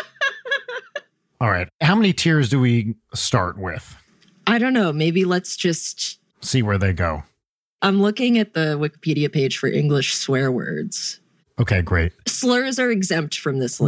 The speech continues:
Speaker 2: list.
Speaker 1: no, we're
Speaker 2: No
Speaker 1: not talking about
Speaker 2: slurs.
Speaker 1: slurs. No slurs.
Speaker 2: But then it gets into the question of how severely do you rate the misogynistic swear words?
Speaker 1: Well, I don't know if I consider some of those swear words as much as slurs.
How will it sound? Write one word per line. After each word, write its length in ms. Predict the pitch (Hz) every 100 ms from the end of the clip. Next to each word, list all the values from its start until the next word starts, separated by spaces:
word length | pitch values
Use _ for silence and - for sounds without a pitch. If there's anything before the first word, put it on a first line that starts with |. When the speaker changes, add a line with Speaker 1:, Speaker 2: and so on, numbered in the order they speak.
| 175
Speaker 2:
list. 180 | 147
Speaker 1:
no, 60 | 117
we're 60 | 170
Speaker 2:
No 80 | 180
Speaker 1:
not 60 |
talking 220 | 170 135 120
about 160 | 107
Speaker 2:
slurs. 380 | 90 - 101 78
Speaker 1:
slurs. 40 |
No 100 | 131 110
slurs. 420 | - 90 - - -
Speaker 2:
But 680 | 214 208 190 - - - - _
then 200 | - 196
it 100 | 214
gets 260 | 202 180 -
into 160 | 170 170
the 100 | -
question 520 | 196 175 - 180 147
of 380 | - 156 147 139 -
how 280 | - 180 170
severely 680 | - 165 151 156 160 147
do 140 | 135 156
you 260 | 143 139
rate 380 | 131 139 135 -
the 80 | 127
misogynistic 960 | 127 - 135 127 - 113 143 - 139 -
swear 340 | - 113 90
words? 600 | 64 87 - - - - - _ _ _ _ _ _ -
Speaker 1:
Well, 220 | 233 254
I 120 | 269
don't 160 | 330 320
know 200 | 311 311
if 100 | -
I 100 | 277
consider 460 | - 240 240 240
some 260 | 208 226 214
of 100 | 190
those 300 | 196 185 156
swear 520 | - - 160 185 196
words 400 | 190 175 175 139
as 100 | 143
much 220 | 160 156
as 100 | 165
slurs. 840 | - - 277 254 85 76 80 -